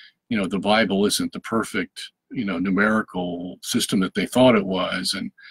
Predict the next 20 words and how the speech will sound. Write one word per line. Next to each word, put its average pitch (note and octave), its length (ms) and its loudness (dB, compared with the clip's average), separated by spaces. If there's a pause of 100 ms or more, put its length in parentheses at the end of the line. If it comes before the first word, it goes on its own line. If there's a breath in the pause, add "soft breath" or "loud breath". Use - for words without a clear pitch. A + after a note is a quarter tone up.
(500 loud breath)
you G#2 120 -2
know, E2+ 260 -2 (440)
you, G2 180 -10
you, G2 360 -8 (280)
yeah, G#2 200 -10
so F#2+ 280 0
it's, F#2+ 360 -4
it's - 200 -4
not G#2+ 200 2
worth G#2 200 2
the - 120 -8
heartache, F2 440 -2
believe F#2+ 340 -2
me. E2+ 200 -8 (960 soft breath)
Now, A2 140 4
as G#2 120 2
far D#3 280 8
as, - 260 2 (160)
you C#3+ 100 0
know, G2+ 280 0